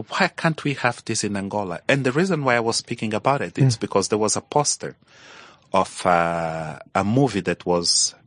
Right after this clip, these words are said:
Speaker 1: shot here in South Africa,
Speaker 2: Yeah.
Speaker 1: in which one of the leading actors is an Angolan
Speaker 2: Okay.
Speaker 1: who happened to play theater with me.
Speaker 2: Okay.
Speaker 1: And then I said, "You know, this is a good example. This guy played theater with me, is able now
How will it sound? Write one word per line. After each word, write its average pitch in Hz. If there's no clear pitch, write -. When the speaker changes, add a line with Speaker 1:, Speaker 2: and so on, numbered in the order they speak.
Speaker 1:
shot -
here -
in 87
South -
Africa, 76
Speaker 2:
Yeah. 127
Speaker 1:
in 101
which 117
one 104
of 104
the 95
leading 92
actors 92
is 82
an 82
Angolan 85
Speaker 2:
Okay. -
Speaker 1:
who 120
happened 147
to 104
play 95
theater 98
with 80
me. 73
Speaker 2:
Okay. 160
Speaker 1:
And 127
then 160
I 165
said, 139
"You 143
know, 143
this 190
is 196
a 180
good 175
example. 175
This 113
guy 117
played 113
theater 135
with 95
me, 76
is 101
able 139
now 98